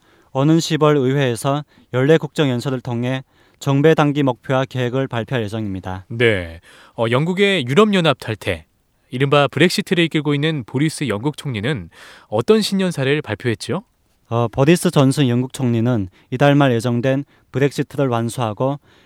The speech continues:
Speaker 1: 영국 역사의 새로운 장을 열겠다고 다짐했습니다. 현지 시간 일일 비비씨 방송에 따르면 존슨 총리는 이날 밝힌 신년사를 통해 새 정부의 주요 정책 안건을 제시했는데요. 존슨 총리는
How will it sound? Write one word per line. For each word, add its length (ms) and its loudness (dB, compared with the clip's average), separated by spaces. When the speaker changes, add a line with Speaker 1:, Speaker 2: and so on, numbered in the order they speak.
Speaker 1:
영국 300 4
역사의 280 4
새로운 300 4
장을 260 2
열겠다고 500 0
다짐했습니다. 840 -4
현지 260 2
시간 320 2
일일 420 4
비비씨 360 -2
방송에 360 0
따르면 540 -4
존슨 400 4
총리는 380 4
이날 200 4
밝힌 340 2
신년사를 520 0
통해 460 -4
새 180 -2
정부의 420 4
주요 320 0
정책 380 -2
안건을 360 0
제시했는데요. 840 -6
존슨 360 0
총리는 500 2